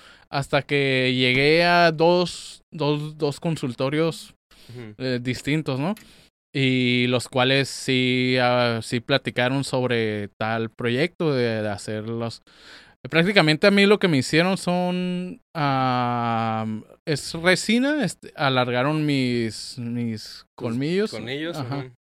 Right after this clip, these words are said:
Speaker 1: Y pues ya le, le dieron la figura, lo que es la figura puntiaguda.
Speaker 2: Sí, pero eso no te dolió, eso es
Speaker 1: Ah, no,
Speaker 2: ¿Podías
Speaker 1: eso
Speaker 2: comer o cómo está el
Speaker 1: Sí,
Speaker 2: pedo ahí?
Speaker 1: es, ni siquiera, mm,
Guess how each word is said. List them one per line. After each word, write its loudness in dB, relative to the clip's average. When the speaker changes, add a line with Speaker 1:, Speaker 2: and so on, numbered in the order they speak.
Speaker 1:
Y -4
pues 0
ya 4
le, 2
le 2
dieron 2
la 2
figura, 0
lo -2
que -6
es -2
la -2
figura -4
puntiaguda. -4
Speaker 2:
Sí, -18
pero 0
eso -2
no -4
te -6
dolió, 0
eso -6
es -4
Speaker 1:
Ah, 4
no, -2
Speaker 2:
¿Podías 8
Speaker 1:
eso -2
Speaker 2:
comer 2
o -2
cómo -6
está -6
el -2
Speaker 1:
Sí, 2
Speaker 2:
pedo 4
ahí? 2
Speaker 1:
es, -12
ni -2
siquiera, 4
mm, -4